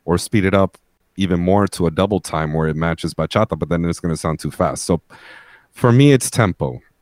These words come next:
It's, it's not more so the rhythm because you're taking out the rhythm of the song anyway to put it into bachata. So, uh, yeah, there's not really a genre that specifically that is hard to do,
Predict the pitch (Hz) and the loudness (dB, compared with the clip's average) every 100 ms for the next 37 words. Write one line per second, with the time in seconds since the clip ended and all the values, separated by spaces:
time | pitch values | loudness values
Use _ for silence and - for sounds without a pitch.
0 | _ 85 82 - 90 - 104 101 92 98 | _ -10 -8 -8 -10 -2 0 2 2 2
1 | 95 95 92 90 - 95 92 87 80 80 | 4 4 4 0 0 2 2 2 0 0
2 | 95 101 113 95 - 85 80 87 92 117 | 0 0 0 -2 -2 -2 -2 -2 -2 0
3 | 107 101 98 98 92 - _ _ 85 85 | 0 0 0 0 -2 -6 _ _ -2 2
4 | 98 95 90 85 85 - 95 90 101 80 | 2 2 0 -2 -4 -2 -2 0 0 0
5 | 80 78 - 82 78 78 - _ _ - | -2 -6 -4 -2 -2 -4 -8 _ _ -2
6 | 107 92 85 85 92 80 80 117 107 82 | 0 0 -2 -2 -4 -4 -2 0 0 -2
7 | 80 _ _ _ _ _ - 95 87 85 | -6 _ _ _ _ _ -4 2 4 4
8 | 82 80 80 _ 82 82 80 80 78 78 | 2 0 -4 _ -4 -2 -2 -2 -4 -4
9 | 78 76 76 - - - - 170 185 98 | -4 -6 -8 -14 -20 -20 -14 -6 -4 -4
10 | 107 139 135 127 127 104 90 101 107 101 | -4 -2 2 4 4 2 0 0 2 0
11 | 92 92 - - 92 110 104 95 90 85 | 0 -4 -6 -4 -2 -2 -2 -4 -2 -2
12 | 85 82 80 78 - 82 - 90 98 95 | 0 0 -2 -6 -8 -10 -2 2 2 -2
13 | - 82 90 98 135 | -8 -2 0 0 -2